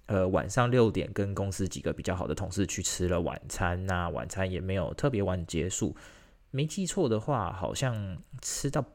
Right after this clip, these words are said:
八点多而已吧，就没有超过九点。所以晚睡的原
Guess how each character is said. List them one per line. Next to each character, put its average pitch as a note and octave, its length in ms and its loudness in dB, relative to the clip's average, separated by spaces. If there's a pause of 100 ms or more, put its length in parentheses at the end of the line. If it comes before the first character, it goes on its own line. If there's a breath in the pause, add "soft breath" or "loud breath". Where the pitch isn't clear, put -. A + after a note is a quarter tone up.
(100)
八 C3 200 4
点 F2 320 -2
多 G#2+ 320 4
而 F2 160 0
已 G2 180 -2
吧， - 220 -6
就 G#2+ 120 -4
没 A2 180 -2
有 A#1+ 80 -2
超 F#2+ 240 0
过 F2 180 0
九 - 280 -4
点。 D#2+ 200 -2 (460 loud breath)
所 - 180 2
以 F#3 40 6
晚 A2 200 2
睡 B2+ 240 2
的 G2+ 160 2
原 F#2 400 -2